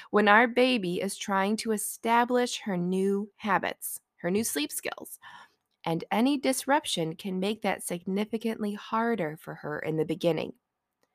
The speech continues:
You know how hard it is to establish a new habit, I'm sure. I'm sure you do.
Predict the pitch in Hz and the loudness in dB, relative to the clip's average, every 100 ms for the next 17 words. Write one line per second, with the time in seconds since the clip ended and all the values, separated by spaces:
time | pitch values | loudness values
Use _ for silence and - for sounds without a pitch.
0 | _ - - _ _ - 214 254 247 233 | _ -20 -20 _ _ -2 4 8 8 6
1 | 180 156 151 160 175 151 151 - 190 190 | 4 0 -4 0 2 2 2 0 0 -2
2 | - 196 208 - 165 156 160 - 165 147 | 0 2 4 4 4 4 0 0 2 4
3 | 160 139 - - 151 - 175 - - _ | 6 4 4 2 2 2 0 0 -4 _
4 | _ _ - - - 196 156 - 55 | _ _ -6 0 6 6 6 2 -2